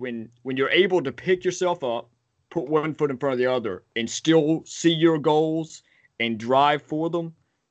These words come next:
that, that's always impressive, and that's something that's amazing to see in not just football players, but, but anybody. So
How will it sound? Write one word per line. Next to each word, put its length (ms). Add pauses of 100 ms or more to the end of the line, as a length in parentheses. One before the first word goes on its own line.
(160)
that, 260
that's 260
always 500
impressive, 420
and 80
that's 220
something 320
that's 180
amazing 480
to 80
see 540
in 320 (160)
not 240
just 180
football 300
players, 400
but, 180 (140)
but 180
anybody. 580 (420)
So 500